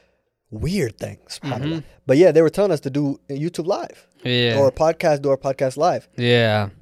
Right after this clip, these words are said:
Speaker 2: So that would be lit. Um, also, there's one thing I wanted to say. Um,
Speaker 1: Uh-huh.
Speaker 2: what's it called? I know I see, like, a lot of, mashallah, um, Muslim brothers and sisters doing, um, selling merches and stuff like that.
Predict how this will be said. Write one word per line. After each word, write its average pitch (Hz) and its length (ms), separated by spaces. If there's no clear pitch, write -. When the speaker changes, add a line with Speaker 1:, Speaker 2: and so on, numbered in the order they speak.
Speaker 2:
So 120 80
that 131 140
would 135 120
be 127 100
lit. 117 320
Um, 120 380
also, 156 360
there's 139 220
one 202 180
thing 156 120
I 139 60
wanted 131 320
to 110 60
say. 110 360
Um, 117 380
Speaker 1:
Uh-huh. 127 200
Speaker 2:
what's 143 160
it 135 60
called? 113 100
I 131 120
know 180 140
I 160 120
see, 139 240
like, 127 180
a 127 60
lot 123 200
of, 117 280
mashallah, 117 1000
um, 110 360
Muslim 127 380
brothers 120 300
and 110 100
sisters 117 440
doing, 110 520
um, 110 640
selling 120 640
merches 127 440
and 113 100
stuff - 280
like 110 160
that. 110 200